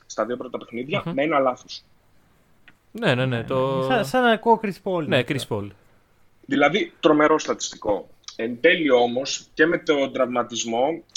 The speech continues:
Speaker 1: αναγκάστηκε ο Paul να παίξει περισσότερα λεπτά από ό,τι θα πιστεύαμε ότι θα έπαιζε λόγω της αποχής του και λόγω των πολύ καλών
Speaker 2: Ναι.
Speaker 1: εμφανίσεων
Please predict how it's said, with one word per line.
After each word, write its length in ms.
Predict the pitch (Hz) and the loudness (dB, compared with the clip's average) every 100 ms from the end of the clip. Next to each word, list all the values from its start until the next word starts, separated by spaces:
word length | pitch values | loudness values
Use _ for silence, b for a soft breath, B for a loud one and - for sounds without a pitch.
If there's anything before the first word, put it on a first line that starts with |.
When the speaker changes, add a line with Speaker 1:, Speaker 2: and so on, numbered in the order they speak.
| - | -6
Speaker 1:
αναγκάστηκε 580 | 123 127 147 160 - 151 | -2 0 0 -2 -2 -4
ο 100 | - | -4
Paul 260 | 135 147 170 - _ _ _ _ _ _ _ _ _ _ _ _ | -4 -4 -6 -12 _ _ _ _ _ _ _ _ _ _ _ _
να 200 | 127 123 | -4 0
παίξει 300 | - 160 - | 2 0 2
περισσότερα 580 | 156 147 - 151 165 143 | 2 2 0 0 2 2
λεπτά 640 | 117 104 - 113 135 175 - _ _ _ - - | 0 -8 2 4 4 2 -12 _ _ _ -12 -4
από 240 | 127 160 | -2 0
ό,τι 260 | 160 185 165 | 0 -2 -4
θα 180 | 156 | -6
πιστεύαμε 540 | - 135 - 151 156 143 | -6 -8 -4 -2 -2 -6
ότι 140 | - | -10
θα 180 | - 127 | 0 2
έπαιζε 380 | 127 143 147 190 | 2 -4 -6 -2
λόγω 300 | 165 160 165 | 0 2 0
της 200 | - 135 | -2 -4
αποχής 540 | 120 117 - 131 135 | -4 -10 -6 -4 -4
του 160 | 226 214 | -6 -8
και 100 | 180 | -4
λόγω 260 | 196 190 202 | -2 -2 -2
των 260 | 185 156 | -4 -4
πολύ 200 | 165 175 | -4 -6
καλών 320 | - 175 175 | -2 -2 0
Speaker 2:
Ναι. 80 | 175 | -4
Speaker 1:
εμφανίσεων 680 | - 156 156 170 - 170 165 | -6 -6 -6 -8 -8 -8 -12